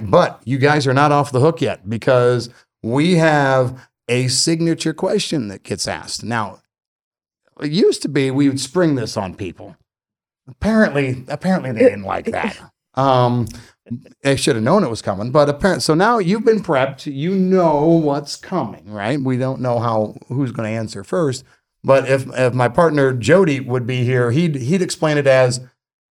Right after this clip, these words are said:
Speaker 1: "Well, this question is a verbal Rorschach." And,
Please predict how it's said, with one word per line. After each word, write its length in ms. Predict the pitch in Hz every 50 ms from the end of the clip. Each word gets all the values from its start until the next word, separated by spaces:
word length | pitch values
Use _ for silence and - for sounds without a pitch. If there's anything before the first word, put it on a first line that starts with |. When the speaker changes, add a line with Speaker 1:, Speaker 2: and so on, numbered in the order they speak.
| _ _ _
Speaker 1:
"Well, 220 | - - 78 82 _ _ _ _ _ _ _ _ _ _ _ _ -
this 180 | - 160 170 -
question 340 | - 120 135 131 135 123 113
is 140 | 101 90
a 120 | 104 92 87
verbal 420 | - 123 160 160 156 151 131 101
Rorschach." 720 | 95 104 98 - - - - 170 - - - 170 - - -
And, 260 | - - - -